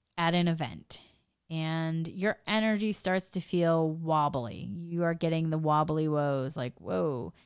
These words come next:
You kind of feel like you're being zapped. Or maybe all of a sudden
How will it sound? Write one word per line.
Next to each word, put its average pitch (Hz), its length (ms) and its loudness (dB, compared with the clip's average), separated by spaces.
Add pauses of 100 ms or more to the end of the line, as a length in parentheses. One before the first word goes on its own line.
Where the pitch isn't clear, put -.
(140)
You 170 100 -10
kind 180 220 -2
of 170 60 -4
feel 185 240 0
like 185 200 0
you're 180 80 0
being 170 400 2
zapped. 226 520 0 (1000)
Or 226 220 8
maybe 247 280 6
all 214 100 8
of 208 80 4
a 202 40 2
sudden 202 460 4